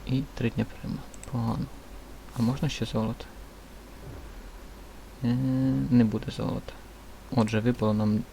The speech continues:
дофіга днів према. Е, дванадцять днів према в мене є за ці коробочки всі. І... ну, це ще за попередній тиждень були. І випало щось там десять чи п'ятнадцять тисяч чисто...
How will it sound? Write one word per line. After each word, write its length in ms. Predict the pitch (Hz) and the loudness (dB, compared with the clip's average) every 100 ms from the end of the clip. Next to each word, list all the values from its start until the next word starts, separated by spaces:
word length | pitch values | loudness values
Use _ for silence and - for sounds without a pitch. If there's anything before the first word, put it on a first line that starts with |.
| - | -2
дофіга 520 | 117 113 - 110 107 | 4 4 4 2 2
днів 220 | 104 104 104 | 4 2 0
према. 300 | - 92 92 147 - - - - - - - - - - - - - - - | 0 0 0 -4 -10 -14 -16 -14 -16 -14 -14 -14 -14 -14 -14 -14 -14 -10 2
Е, 160 | 113 110 | 4 6
дванадцять 520 | 110 113 110 104 - | 6 6 6 4 4
днів 160 | 110 101 | 4 4
према 340 | - 147 127 | 4 4 6
в 60 | 107 | 6
мене 260 | 110 110 | 6 6
є 180 | 110 110 104 | 6 4 4
за 220 | 113 107 | 0 0
ці 160 | 110 - | 0 -2
коробочки 580 | - 110 110 107 - - | 0 2 2 2 0 -4
всі. 300 | - 117 117 - - - - - - - - - - - - | -2 -2 -2 -6 -14 -14 -16 -16 -16 -16 -14 -14 -12 -4 6
І... 220 | 120 143 147 139 139 139 135 | 6 8 4 4 4 4 6
ну, 120 | 127 | 6
це 180 | 123 127 | 6 4
ще 200 | 113 117 | 4 2
за 120 | 110 | 2
попередній 400 | 110 - 127 143 | -2 2 6 6
тиждень 320 | 120 117 117 113 | 4 2 4 2
були. 260 | 117 120 - - - - - - - - - | 2 -2 -2 -6 -10 -12 -12 -12 -12 -8 0
І 160 | 160 | 2
випало 400 | 123 127 131 120 | 4 2 4 4
щось 220 | 117 117 - | 2 -2 -2
там 500 | - 113 110 117 123 131 120 120 123 113 | 0 2 4 2 2 2 2 2 0 4
десять 340 | 110 147 - - | 6 4 2 -6
чи 100 | - | -4
п'ятнадцять 440 | 120 - 117 - 135 | -2 2 0 0 -10
тисяч 300 | - - - | -8 -6 -2
чисто... 300 | 113 - | -2 -4